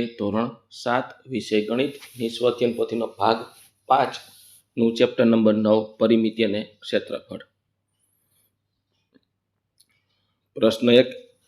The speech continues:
સાચો વિકલ્પ પસંદ કરી બોક્સમાં લખો. નીચેનામાંથી કોનું ક્ષેત્રફળ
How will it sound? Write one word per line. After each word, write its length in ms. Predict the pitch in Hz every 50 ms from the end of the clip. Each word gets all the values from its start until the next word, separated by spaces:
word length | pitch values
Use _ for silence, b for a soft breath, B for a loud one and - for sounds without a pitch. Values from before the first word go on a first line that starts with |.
| _ _ _ _ _ _ _
સાચો 360 | - - 113 117 120 120 135 131
વિકલ્પ 460 | 127 123 120 127 - 123 120 120 120 117 - -
પસંદ 320 | - 113 - 120 117 113
કરી 320 | 113 117 127 117 104 92 98
બોક્સમાં 440 | 110 113 - - - 117 110 110 117
લખો. 260 | 113 113 - 123 123 131 - - _ _ _ _ _ _ _ _ _ _ - 123
નીચેનામાંથી 680 | 113 117 117 123 127 127 123 127 117 - 127 117 -
કોનું 240 | 120 127 127 120 123
ક્ષેત્રફળ 520 | - 117 113 - - 110 - 120 107 98